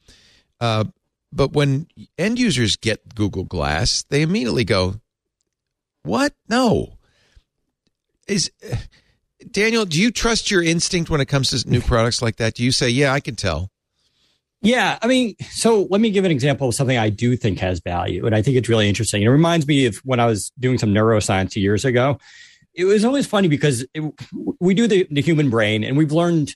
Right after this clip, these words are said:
Speaker 2: a lot about neuroscience over the years, but we still don't understand how the mind works on a biological level. Just no idea. And part of it's because we don't understand fundamentals of neurons yet. Uh,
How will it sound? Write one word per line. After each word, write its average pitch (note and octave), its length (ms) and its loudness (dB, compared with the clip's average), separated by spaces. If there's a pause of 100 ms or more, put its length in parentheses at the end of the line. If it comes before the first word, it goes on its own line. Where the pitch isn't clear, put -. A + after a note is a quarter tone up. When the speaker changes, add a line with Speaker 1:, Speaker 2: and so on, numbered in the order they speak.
(140)
Speaker 2:
a D3 60 -6
lot B2 440 0
about G2+ 260 -2
neuroscience F2 880 0
over A#2 240 2
the G2+ 80 0
years, F#2+ 520 0 (400)
but F3+ 80 0
we G#3 100 2
still G#3+ 200 -2
don't F3 320 0
understand B2 400 0
how A#2 180 2
the G#2 140 0
mind G#2 400 0
works F#2 500 -4 (200)
on G2+ 80 -2
a F2 40 0
biological E2 720 0
level. E2+ 220 -4
Just A#2 200 -2
no G2 200 2
idea. D#2+ 320 -2 (340)
And E3 160 2
part G3+ 140 0
of F#3+ 60 0
it's F3 120 0
because D3 260 0
we B2 120 0
don't C3+ 160 0
understand A2+ 480 -2
fundamentals G#2 720 -2
of F2+ 360 0
neurons E2 680 -2
yet. D#2 260 -4 (220)
Uh, G#2+ 240 0